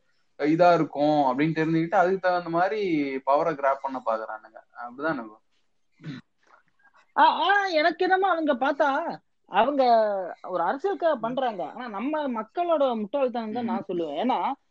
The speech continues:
Speaker 2: அவங்க அந்த அரசியலுக்காக பண்ணும்போது உள்ள அந்த சூட்சமத்தை
Speaker 1: ம்.
Speaker 2: வச்சிருக்காங்க. லைக், முருகனை வந்து அவங்க சாமி அறைக்குள்ளேயே வைக்க
Speaker 1: ம்.
Speaker 2: மாட்டாங்க. மு-, I mean, முருகனை க-, இது க-,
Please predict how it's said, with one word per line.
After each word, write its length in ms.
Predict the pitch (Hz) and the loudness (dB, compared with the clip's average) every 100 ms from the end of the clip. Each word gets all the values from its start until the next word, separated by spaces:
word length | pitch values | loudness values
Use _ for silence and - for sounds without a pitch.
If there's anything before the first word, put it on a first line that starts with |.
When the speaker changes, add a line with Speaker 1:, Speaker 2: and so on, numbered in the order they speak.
| _ - | _ -2
Speaker 2:
அவங்க 200 | 208 214 | 0 4
அந்த 120 | 175 | 4
அரசியலுக்காக 540 | 175 269 349 294 302 247 | 4 4 0 4 4 4
பண்ணும்போது 380 | 262 269 285 | 4 4 4
உள்ள 280 | 349 269 302 | 6 4 4
அந்த 180 | 277 214 | 4 2
சூட்சமத்தை 500 | 196 277 269 233 190 | 0 0 0 0 0
Speaker 1:
ம். 40 | 165 | -2
Speaker 2:
வச்சிருக்காங்க. 520 | 226 233 175 151 131 - _ - | 0 -2 -2 -2 -4 -6 _ -4
லைக், 220 | 170 170 | -2 2
முருகனை 340 | 196 277 262 | 4 6 6
வந்து 160 | 240 262 | 6 6
அவங்க 220 | 233 190 | 6 4
சாமி 360 | - 190 233 208 | 2 0 0 0
அறைக்குள்ளேயே 340 | 185 185 208 | 0 0 2
வைக்க 220 | 160 226 | 0 0
Speaker 1:
ம். 60 | 220 | 0
Speaker 2:
மாட்டாங்க. 340 | 170 139 127 - _ _ _ _ _ _ _ - | 0 -2 -4 -6 _ _ _ _ _ _ _ -4
மு-, 380 | 220 220 269 | 2 2 2
I 200 | 185 202 | 4 6
mean, 220 | 240 240 196 | 6 4 4
முருகனை 540 | 220 254 247 226 202 | 4 4 4 4 2
க-, 300 | 196 185 185 | 4 4 4
இது 160 | 185 - | 2 -2
க-, 200 | 196 | -4